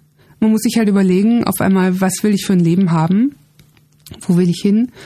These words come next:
Und all das, was, was man vorher, was vorher ganz normal war, worum man aber nicht nachgedacht hat, es wird auf einmal in Frage gestellt. Und, und nun kann ich sagen, na, ich glaube einfach, ähm,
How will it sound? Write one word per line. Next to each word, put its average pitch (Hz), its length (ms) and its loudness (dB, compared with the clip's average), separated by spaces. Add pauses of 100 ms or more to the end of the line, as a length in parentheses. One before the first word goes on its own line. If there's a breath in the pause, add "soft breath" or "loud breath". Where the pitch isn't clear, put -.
(220 loud breath)
Und 226 120 0
all 180 180 0
das, 196 220 0
was, 196 140 0 (120)
was 196 180 0
man 180 160 2
vorher, 185 480 0 (360 loud breath)
was 180 180 0
vorher 185 260 0
ganz 175 280 0
normal 165 380 2
war, 202 280 0
worum 190 180 0
man 170 120 2
aber 175 100 0
nicht 170 200 0
nachgedacht 180 480 0
hat, 185 80 0
es - 80 -12
wird 185 140 -2
auf 180 120 -2
einmal 180 200 2
in 175 80 2
Frage 180 320 -2
gestellt. 160 520 -2 (600 loud breath)
Und, 180 360 2 (840 loud breath)
und 202 100 2
nun 196 100 2
kann 196 200 0
ich 196 160 -2
sagen, 180 420 0 (1120)
na, 233 100 0
ich 214 120 -2
glaube 208 260 -2
einfach, 196 340 -2 (1120 loud breath)
ähm, 185 600 2